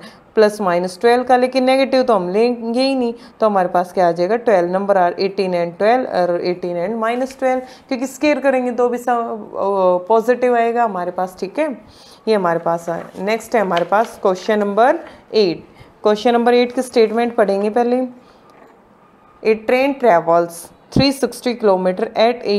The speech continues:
uniform speed। एक train है वो अपनी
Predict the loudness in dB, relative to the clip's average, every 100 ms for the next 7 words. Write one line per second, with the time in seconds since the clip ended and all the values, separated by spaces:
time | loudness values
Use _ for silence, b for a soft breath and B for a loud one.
0 | 0 0 0 0 0 -2 -2 0 0 -4
1 | B B -2 -2 0 2 4 4 4 4
2 | 4 4 4 4 2